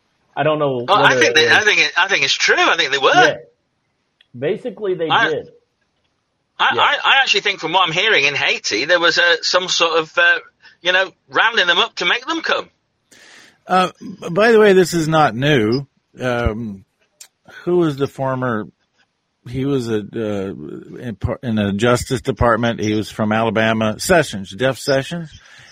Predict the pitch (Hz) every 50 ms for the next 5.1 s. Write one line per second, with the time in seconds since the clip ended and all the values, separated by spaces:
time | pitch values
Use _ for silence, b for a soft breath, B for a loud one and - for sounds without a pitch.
0 | B B 139 160 156 156 165 196 220 240 214 175 180 151 131 - - 156 156 160
1 | 160 151 160 160 151 131 139 139 139 135 131 123 127 123 120 113 98 110 107 117
2 | 127 135 135 139 139 135 135 127 - - 143 139 135 - 135 131 120 - - -
3 | 175 202 214 220 202 156 143 165 160 131 139 139 135 131 117 104 104 110 113 107
4 | 101 110 113 127 135 - - 151 120 107 - - 131 131 131 120 113 123 127 120
5 | 92 -